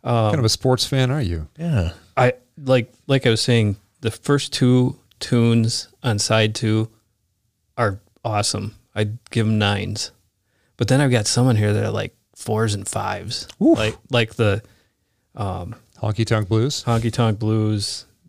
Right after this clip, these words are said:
Speaker 1: Bad is Bad. I'm not into that tune.
Speaker 2: Oh, man.
Speaker 1: So here's where it came down.
Speaker 2: Okay.
Speaker 1: I, I was, it wasn't a perfect, you know, six, seven, eight,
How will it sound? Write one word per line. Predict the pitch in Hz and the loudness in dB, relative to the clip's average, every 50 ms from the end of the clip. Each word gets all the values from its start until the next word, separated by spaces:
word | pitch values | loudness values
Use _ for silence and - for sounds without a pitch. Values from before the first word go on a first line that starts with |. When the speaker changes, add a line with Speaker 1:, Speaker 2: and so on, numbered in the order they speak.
| _ _ | _ _
Speaker 1:
Bad | - 117 113 117 | 2 2 4 4
is | 117 104 101 | 4 2 2
Bad. | 107 104 104 104 104 104 104 - | 0 0 2 2 2 0 -2 -4
I'm | 110 113 107 107 110 - _ - - - | -4 -4 -4 -6 -8 -12 _ -20 -12 -8
not | 110 110 110 | -6 -4 -4
into | 110 110 110 104 101 | -2 -2 -4 -4 -4
that | 98 95 98 - | -6 -8 -10 -8
tune. | - - 113 110 107 110 - _ - - | -6 -6 -4 -4 -4 -6 -10 _ -14 -10
Speaker 2:
Oh, | - 123 127 107 92 | -6 -6 -4 -4 -4
man. | 90 98 98 95 92 85 - _ _ _ _ _ _ | -6 -6 -6 -6 -8 -10 -12 _ _ _ _ _ _
Speaker 1:
So | - - 127 | -4 0 2
here's | 120 123 156 170 180 156 | 4 4 4 4 2 2
where | 156 160 147 143 | 2 2 2 2
it | 139 127 - - - | 2 0 -2 -8 -4
came | - 131 120 117 | -2 0 2 2
down. | 110 107 95 101 - | 2 2 0 0 -2
Speaker 2:
Okay. | 117 - 127 131 143 120 98 - - - _ _ _ _ _ _ _ - - - | -2 2 2 4 4 2 0 -4 -8 -16 _ _ _ _ _ _ _ -20 -8 -4
Speaker 1:
I, | - 123 117 117 120 - | 0 2 2 2 2 2
I | - 131 120 117 | 2 2 2 4
was, | 113 113 110 107 - - - _ _ _ _ _ _ _ _ _ _ _ _ _ _ _ _ _ _ _ _ _ _ _ _ _ _ _ _ _ - | 4 4 4 2 2 -2 -4 _ _ _ _ _ _ _ _ _ _ _ _ _ _ _ _ _ _ _ _ _ _ _ _ _ _ _ _ _ -6
it | 107 | -2
wasn't | 107 117 131 127 135 135 107 | 0 2 2 2 2 -2 -4
a | - | -2
perfect, | - - 135 123 - 127 110 - - - | 0 0 0 0 0 -2 -2 -2 -2 -2
you | 113 113 | 0 2
know, | 110 101 98 | 2 2 0
six, | - - 123 117 113 - - | 0 0 0 0 0 0 -2
seven, | - - 113 110 107 107 101 - | 0 2 2 2 2 0 0 0
eight, | 120 113 107 104 104 | 0 2 2 0 -2